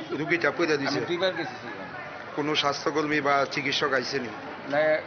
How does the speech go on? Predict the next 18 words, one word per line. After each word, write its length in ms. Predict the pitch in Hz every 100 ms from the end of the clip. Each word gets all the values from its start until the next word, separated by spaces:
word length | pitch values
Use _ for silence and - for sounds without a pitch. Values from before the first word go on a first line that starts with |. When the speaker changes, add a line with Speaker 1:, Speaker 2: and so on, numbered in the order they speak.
| 170
Speaker 2:
একজন 220 | 147 160 165
চিকিৎসক, 420 | 175 180 - 196 185
আহ, 420 | 175 175 160 160
যাওয়ার 220 | 165 170 170
সময় 220 | 170 170
কইছে, 240 | 170 165 156
আমি 120 | 151
কইছি, 220 | 160 156
"স্যার, 180 | 170 165
আমি 160 | 156 160 151
দুইবার 240 | 175 170 165
কইছি, 200 | 151 202 - - - -
উনি 200 | 147 147
লড়েনি 500 | 151 143 139 139 127
না, 40 |
এখানে 380 | - 123 127 135 123
ঘুমাই 160 | 123
দিছে।" 320 | 104 - -